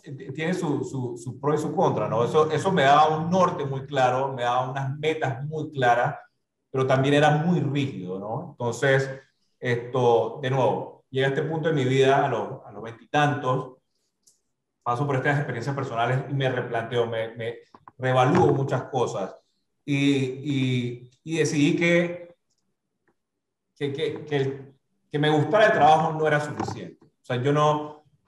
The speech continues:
esto, yo decía, o sea, esto, siempre estoy, como muchas personas, siempre estoy esperando el fin de semana,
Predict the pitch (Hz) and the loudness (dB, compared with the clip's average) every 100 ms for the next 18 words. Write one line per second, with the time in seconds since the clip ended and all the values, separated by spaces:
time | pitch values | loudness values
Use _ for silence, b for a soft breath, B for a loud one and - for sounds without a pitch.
0 | - 123 117 - 131 120 117 113 - 143 | -10 -6 -6 -4 0 4 4 2 -2 0
1 | 147 147 147 127 139 123 - - 123 - | 0 2 4 4 2 -2 -4 -8 -10 -6
2 | 127 127 - - 170 156 165 143 180 156 | -8 -8 -12 -8 -2 0 0 -2 4 4
3 | 156 165 151 135 127 120 135 165 170 147 | 4 0 -2 0 -2 -6 -8 -4 -2 -2
4 | 135 131 131 139 - 139 139 135 139 135 | -2 -2 0 0 -4 -6 -6 -2 0 0
5 | 135 135 - _ _ _ _ - - 127 | 0 -4 -10 _ _ _ _ -20 -8 -2
6 | 123 131 127 143 135 113 104 107 113 190 | 0 0 -2 -2 -2 -2 -4 -4 -6 -8
7 | - | -12